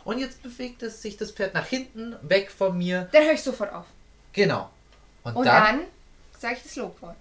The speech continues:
Speaker 1: Genau, dann lobe ich mein Pferd.
Speaker 2: Wie konditioniert man denn ein Lobwort?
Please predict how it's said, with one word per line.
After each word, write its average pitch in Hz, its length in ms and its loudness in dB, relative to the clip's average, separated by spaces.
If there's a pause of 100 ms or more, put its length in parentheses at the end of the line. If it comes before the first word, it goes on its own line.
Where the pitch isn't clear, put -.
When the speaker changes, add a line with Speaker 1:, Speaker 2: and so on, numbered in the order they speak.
(140)
Speaker 1:
Genau, 175 340 -4
dann 185 160 -4
lobe 135 200 -2
ich - 80 -14
mein - 100 -16
Pferd. - 180 -20 (320)
Speaker 2:
Wie 247 120 -10
konditioniert 220 680 -8
man 302 140 -8
denn 269 160 -8
ein 220 180 -8
Lobwort? 226 580 -8